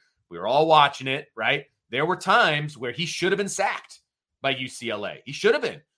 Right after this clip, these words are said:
And he got out of it. He got outside the pocket. He kept his eyes down the field. And he just, I mean, it's like a, there's a rocket on his shoulder. And all of a sudden, the ball is there,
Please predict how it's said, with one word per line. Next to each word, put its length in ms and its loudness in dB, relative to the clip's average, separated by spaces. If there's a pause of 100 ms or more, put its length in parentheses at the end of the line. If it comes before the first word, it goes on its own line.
(140)
And 80 -20
he 80 -12
got 240 -4
out 200 4
of 80 0
it. 160 0 (160)
He 80 -10
got 140 0
outside 340 0
the 80 -12
pocket. 420 0 (160)
He 100 -12
kept 220 -6
his 140 -12
eyes 280 0
down 200 -2
the 80 -14
field. 420 -2 (240)
And 100 -10
he 80 -6
just, 300 -8 (260)
I 120 0
mean, 160 -4
it's 100 -8
like 160 -6
a, 180 -6
there's 160 -12
a 60 -10
rocket 600 0
on 160 -2
his 120 -12
shoulder. 640 -12 (200)
And 120 -6
all 100 4
of 80 -2
a 40 -6
sudden, 300 -2 (680)
the 60 -10
ball 320 2
is 160 -10
there, 460 0